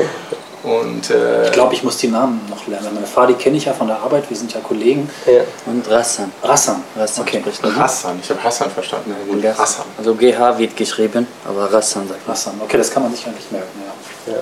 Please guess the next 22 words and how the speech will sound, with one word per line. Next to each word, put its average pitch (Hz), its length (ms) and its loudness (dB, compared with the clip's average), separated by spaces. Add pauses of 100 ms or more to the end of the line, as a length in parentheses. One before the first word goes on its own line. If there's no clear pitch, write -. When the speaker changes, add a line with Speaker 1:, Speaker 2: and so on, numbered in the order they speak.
(800)
Speaker 2:
Ja, 127 140 8
und 123 80 4
ihr 123 120 6
wohnt 147 200 6
hier 135 80 2
im 135 100 2
ime-Zentrum. 175 600 2
Das 139 180 0
ime-Zentrum 143 640 0 (580)
ist - 160 0
ein 123 180 2
Ort, - 200 6
der 139 120 6
uns 123 300 0
schon 120 260 -2 (140)
länger 139 220 0
gereizt - 440 -2
hat, 135 80 4
mal 139 160 4
zu 135 120 0
besuchen. 127 400 2
Wettertechnisch 143 760 2